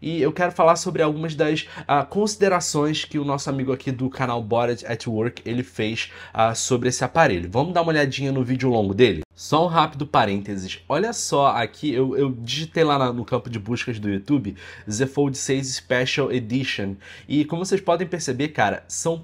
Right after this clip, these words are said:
pouquíssimos os vídeos, os canais aqui ocidentais que tiveram acesso a ele. A gente tem aqui o do Bored at Work, do Jeff Springer, que também é outro canal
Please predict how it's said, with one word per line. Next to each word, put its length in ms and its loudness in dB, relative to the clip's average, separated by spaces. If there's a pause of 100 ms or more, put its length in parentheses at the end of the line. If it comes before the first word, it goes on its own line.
(140)
pouquíssimos 960 -2
os 180 -2
vídeos, 640 -6
os 220 -6
canais 640 0
aqui 300 -8
ocidentais 960 -2 (280)
que 120 -6
tiveram 520 0
acesso 560 -2
a 80 2
ele. 300 0 (240)
A 160 -2
gente 300 -4
tem 100 0
aqui 300 0
o 340 2
do 180 -2
Bored 440 4
at 180 -6
Work, 440 2
do 120 -2
Jeff 380 0
Springer, 560 -2
que 180 -6
também 220 -2
é 40 0
outro 200 -6
canal 420 -2